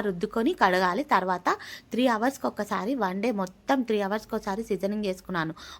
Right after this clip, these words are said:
ఆయిల్ పెట్టి ఆనియన్తో నెక్స్ట్ డే కూడా నేను త్రీ అవర్స్కి ఒకసారి ఆనియన్స్ ఆయిల్ పెట్టి రుద్దుకొని ఇలా సీజనింగ్ చేసుకున్నాను అనమాట. టూ డేస్ తర్వాత నేను దోశలు వేస్తే నిజంగా ఆశ్చర్యపోయాను.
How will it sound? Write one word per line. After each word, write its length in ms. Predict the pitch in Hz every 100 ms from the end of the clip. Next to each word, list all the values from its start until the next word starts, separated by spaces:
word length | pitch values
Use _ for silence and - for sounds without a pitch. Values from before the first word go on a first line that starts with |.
| -
ఆయిల్ 180 | 196 220 214
పెట్టి 200 | 202 202 175
ఆనియన్తో 360 | 190 196 233 277
నెక్స్ట్ 260 | 185 175 269
డే 60 | 285
కూడా 160 | 240 202 196 190 180
నేను 160 | 254 - - - -
త్రీ 120 | 247 226
అవర్స్కి 320 | 202 233 -
ఒకసారి 360 | 220 214 185 294 302 220 196
ఆనియన్స్ 400 | 208 220 220 220 196
ఆయిల్ 200 | 185 196 196
పెట్టి 240 | 185 359 453 - - - 214
రుద్దుకొని 440 | 180 220 226 285 349
ఇలా 140 | 240 208 226
సీజనింగ్ 360 | 214 214 220 208
చేసుకున్నాను 320 | - 185 180
అనమాట. 240 | 180 170 175 208
టూ 80 | 240 220
డేస్ 180 | 196 233 -
తర్వాత 320 | 202 190 180 214 208
నేను 160 | 190 180
దోశలు 340 | 185 190 220 185
వేస్తే 200 | 190 233
నిజంగా 360 | 180 196 214 247 - - - 185
ఆశ్చర్యపోయాను. 760 | 190 - 220 220 214 196 185